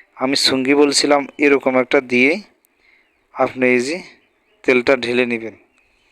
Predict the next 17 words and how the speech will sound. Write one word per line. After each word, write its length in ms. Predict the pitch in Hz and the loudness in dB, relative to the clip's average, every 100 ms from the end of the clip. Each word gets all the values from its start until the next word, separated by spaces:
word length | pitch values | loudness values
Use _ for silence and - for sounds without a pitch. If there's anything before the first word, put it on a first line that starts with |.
| _ _ _ _ - | _ _ _ _ 0
প্রয়োজন 360 | 165 151 135 117 | 2 4 2 0
মতো। 220 | 110 101 98 98 - _ _ _ _ _ - - - _ | -4 -4 -10 -10 -20 _ _ _ _ _ -20 -20 -20 _
তারপরে 400 | 127 123 120 127 131 | 0 2 0 2 2
এই 40 | 127 | 2
যে 60 | 127 120 | -2 0
ভলিউম 320 | 127 151 160 156 | 2 4 4 2
আছে 180 | - 156 131 | 2 2 2
একটা 140 | 131 127 | 0 0
ভলিউম, 360 | 123 143 131 139 156 _ _ _ 143 | 2 2 2 0 -8 _ _ _ 0
এই 140 | 147 131 | 0 2
ভলিউমটা 400 | 135 156 156 143 131 | 2 2 2 0 0
একটু 180 | - 143 170 _ - - _ _ _ | 0 -2 -4 _ -20 -20 _ _ _
কম 140 | 127 123 113 | 0 0 2
বেশ 160 | 127 - - | 2 2 0
করে 180 | 123 117 117 | 2 2 2
নেবেন 200 | 117 120 113 | 2 0 0
আপনার 240 | 120 117 | 0 0